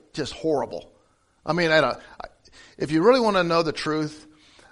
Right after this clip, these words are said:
I'm not doing well at all. I'm in a bad mood. Life stinks. I've had a horrible week. I'm mad at everybody. So I'm walking in the door.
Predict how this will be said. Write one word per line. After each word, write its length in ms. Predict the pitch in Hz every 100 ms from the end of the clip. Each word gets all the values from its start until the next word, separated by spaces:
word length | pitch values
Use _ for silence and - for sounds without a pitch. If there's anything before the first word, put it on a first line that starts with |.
| - _ _
I'm 160 | 131 151
not 360 | 190 214 -
doing 300 | 123 170 165
well 240 | 147 147 135
at 100 | 113
all. 560 | 123 104 - - _ _ _ _ _ _ _ _ _ -
I'm 160 | 127 -
in 80 |
a 60 | 127
bad 440 | 110 175 202 208
mood. 460 | 180 180 185 185 180 - _
Life 300 | 135 151 180
stinks. 680 | - - - 185 185 - - - -
I've 120 | -
had 160 | 165 151
a 60 |
horrible 640 | 127 - 202 226 220 190 165
week. 280 | 160 170 -
I'm 200 | 143 143
mad 240 | 180 202
at 140 | 196 165
everybody. 560 | 170 160 127 113 95
So 440 | 87 - 165 120 - - - - - _ -
I'm 180 | 147 165
walking 360 | 240 254 220
in 100 | 196
the 60 | 185
door. 380 | 190 156 92